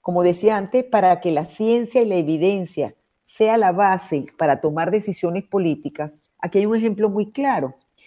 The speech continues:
y es la Amazonía, los países, este, amazónicos. Mira que,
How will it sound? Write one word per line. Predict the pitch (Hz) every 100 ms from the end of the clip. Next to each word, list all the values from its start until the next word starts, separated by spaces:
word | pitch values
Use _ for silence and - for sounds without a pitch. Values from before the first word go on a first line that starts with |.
| _ _ -
y | 202 202
es | 214 214 - - _ _ _ _
la | - 190
Amazonía, | 180 175 180 165 185 131 107 - _ -
los | 170 170
países, | 180 180 180 226 233 226 - _ _ _ _
este, | 165 151 147 139
amazónicos. | 156 135 135 175 165 135 - - _
Mira | 180 226
que, | 233 226 - -